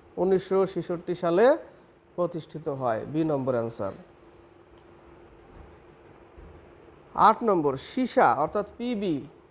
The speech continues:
লেড, নিচের কোনটির জৈব সংশ্লেষকে বাধা দেয়?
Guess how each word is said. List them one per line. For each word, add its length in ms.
লেড, 480
নিচের 360
কোনটির 600
জৈব 360
সংশ্লেষকে 800
বাধা 380
দেয়? 280